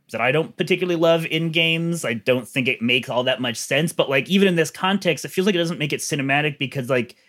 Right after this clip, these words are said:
you are just cutting to this, like, complete non sequitur, this, like, other thing. And it actually, in my mind, sort of could take away from the, like, I don't know, ongoing action or whatever. I don't think it's poorly designed. I just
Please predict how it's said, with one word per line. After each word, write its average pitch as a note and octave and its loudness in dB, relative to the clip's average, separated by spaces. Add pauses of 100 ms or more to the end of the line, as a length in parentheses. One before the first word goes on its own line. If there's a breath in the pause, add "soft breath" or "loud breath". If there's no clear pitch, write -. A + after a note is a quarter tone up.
(260 soft breath)
you D3+ -2
are D#3 4
just E3 0
cutting C#3+ -2
to C#3 -8
this, C3+ -6
like, A#2 -4
complete C3 -8
non B2+ 0
sequitur, C#3+ -2
this, A#2+ -4
like, A#2 -8
other A#2+ 0
thing. A2+ -2 (500 soft breath)
And B2 0 (140)
it C3+ -2 (100)
actually, C3+ -2
in C3 -4
my C3 0
mind, B2+ -2
sort B2+ -4
of A2+ -8 (260)
could C#3 -6
take C3 -6
away A#2+ -2
from E3+ -2
the, E3 -2
like, C#3+ -2
I C#3 -2
don't C#3 0
know, B2+ -2
ongoing C3 0
action C3 -4
or C3 -2
whatever. C3 -2
I - 0
don't G3+ 6
think E3 2
it's A#2+ -10
poorly C#3 2
designed. A2+ -4
I G#2 -4
just G#2+ -8